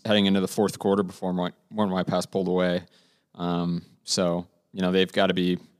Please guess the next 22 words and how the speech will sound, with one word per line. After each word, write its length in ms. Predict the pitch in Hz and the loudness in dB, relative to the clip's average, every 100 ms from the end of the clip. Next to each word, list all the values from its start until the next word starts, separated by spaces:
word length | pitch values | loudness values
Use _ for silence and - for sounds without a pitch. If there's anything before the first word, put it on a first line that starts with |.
| _ - | _ -4
uh, 220 | 92 87 - - | 0 0 -2 2
obviously, 580 | 120 113 - 107 101 98 _ _ - _ _ | 4 4 4 4 4 2 _ _ -20 _ _
you 100 | 107 | 0
know, 160 | 98 95 | 2 4
these, 460 | 101 101 - - - - | 2 2 2 -2 -6 -2
you 160 | 110 | 4
wanna 200 | 113 113 | 6 6
get 220 | 101 101 | 6 2
these 200 | 101 98 | 4 2
games 300 | 95 95 95 95 | 4 4 4 4
out 120 | 95 | 4
of 60 | |
the 60 | 95 | 4
way 220 | 92 90 | 4 4
earlier 460 | - 90 92 95 95 | 2 2 4 4 4
in 100 | 98 | 4
the 60 | |
year 200 | 98 104 107 | 4 4 2
if 120 | - | 2
you're 100 | 90 | 2
Adna. 420 | 87 98 107 113 - - - _ _ - | 2 2 2 0 -6 -20 -20 _ _ -10
Um, 560 | 95 90 87 87 - | -4 -2 -2 -4 -8